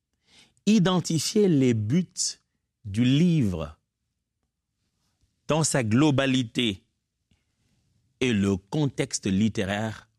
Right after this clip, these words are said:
plus large. Non seulement qu'il fallait comprendre le contexte immédiat, donc à qui Jésus parlait, pourquoi il parlait de ça,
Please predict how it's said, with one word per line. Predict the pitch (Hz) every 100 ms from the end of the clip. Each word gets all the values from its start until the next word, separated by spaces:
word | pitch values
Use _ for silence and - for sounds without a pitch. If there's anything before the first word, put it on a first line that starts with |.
| _
plus | - 104
large. | 78 - - - _ _ _ _ _ _ _ _ - - _ - - - - - _ _ _ _ _ _
Non | 175 240
seulement | - 254 262
qu'il | 214 185
fallait | 196 190
comprendre | 185 165 147 160 123 98 -
le | 101
contexte | 113 113 113 120 -
immédiat, | 101 104 92 107 214 107
donc | 92 -
à | 107
qui | 107 170
Jésus | 110 107 104
parlait, | 92 95 117
pourquoi | - 196 - - 156 151
il | 104
parlait | 95 87 80
de | 80
ça, | - 180